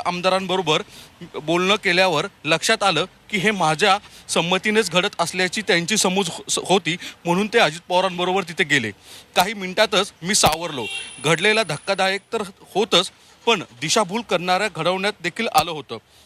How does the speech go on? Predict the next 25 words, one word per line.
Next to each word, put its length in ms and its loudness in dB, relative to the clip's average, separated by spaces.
महाविकास 520 2
आघाडीचा 440 0
यशस्वी 480 -2
होऊ 160 0
घात 220 0
असलेला 340 0
पट 260 0
उधळून 380 -2
लावण्यासाठी 1080 0
केंद्र 260 4
सरकार, 360 2
राजभवन 680 0
आणि 160 0
राज्यातल्या 460 0
भाजपाने 720 -2
केलेला 580 2
हा 160 0
रडीचा 300 2
डाव 200 0
होता. 240 -12
शरद 260 2
पवार 300 0
यांनी 280 0
थेट 320 2
उल्लेख 320 -2